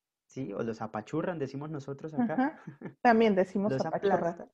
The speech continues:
Speaker 1: Ah, bueno, eso, los aplastan, los apachurran y, y vuelven y los ponen a sofreír otra vez. Y ellos van a quedar crujientes. Les ponen un poquito de sal y qué delicia.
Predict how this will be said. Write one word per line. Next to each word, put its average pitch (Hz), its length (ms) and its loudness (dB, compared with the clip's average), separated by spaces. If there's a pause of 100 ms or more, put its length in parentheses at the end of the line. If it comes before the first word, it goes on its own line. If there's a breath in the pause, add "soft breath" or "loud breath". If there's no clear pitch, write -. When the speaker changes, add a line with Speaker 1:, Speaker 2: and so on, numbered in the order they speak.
(540)
Speaker 1:
Ah, 139 300 -4
bueno, 117 260 0
eso, 113 200 -2
los 104 220 -2
aplastan, 117 640 2
los 127 140 0
apachurran 135 840 -8 (560 soft breath)
y, 127 300 -2
y 127 140 -2
vuelven 135 500 2
y 143 60 -2
los 127 200 -2
ponen 127 400 0
a 127 80 -4
sofreír 117 460 -6
otra 120 240 -6
vez. 143 320 -6 (420)
Y 135 120 2
ellos 123 180 0
van 123 160 -2
a 120 80 -6
quedar 107 300 -6
crujientes. 139 640 -8 (420)
Les 123 200 -6
ponen 120 240 -4
un 127 80 -8
poquito 143 340 -6
de 143 120 -2
sal 156 300 -8
y 120 100 -8
qué 113 100 -10
delicia. 107 440 -6